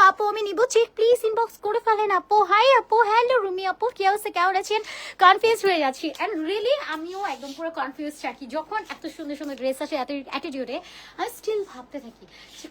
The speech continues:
কোনটা সুন্দর, কোনটা ভাল লাগবে, কোনটা পরলে বিউটিফুল একটা লুক আসবে। আমি just ভাবতে থাকি,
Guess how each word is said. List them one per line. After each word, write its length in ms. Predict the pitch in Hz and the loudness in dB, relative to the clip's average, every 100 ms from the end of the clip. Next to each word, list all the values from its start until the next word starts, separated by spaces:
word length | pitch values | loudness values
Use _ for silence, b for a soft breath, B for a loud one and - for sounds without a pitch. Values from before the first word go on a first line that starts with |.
| 381 | -10
কোনটা 360 | 427 440 480 480 - - | -10 -8 -8 -8 -10 -18
সুন্দর, 360 | 330 359 294 247 302 | -20 -16 -14 -14 -14
কোনটা 260 | 339 339 339 240 | -12 -10 -10 -12
ভাল 140 | 247 262 | -14 -12
লাগবে, 180 | 240 214 240 | -14 -18 -20
কোনটা 200 | 294 330 - | -20 -20 -18
পরলে 280 | 320 330 359 214 _ | -16 -14 -16 -18 _
বিউটিফুল 480 | 233 262 294 302 294 269 | -10 -10 -10 -12 -14 -14
একটা 120 | 269 214 | -16 -18
লুক 140 | 233 277 226 | -16 -14 -14
আসবে। 160 | 180 170 B B | -16 -20 B B
আমি 100 | 262 302 | -10 -8
just 140 | 320 240 226 | -10 -14 -12
ভাবতে 260 | 254 285 269 | -10 -10 -8
থাকি, 240 | 226 208 | -8 -8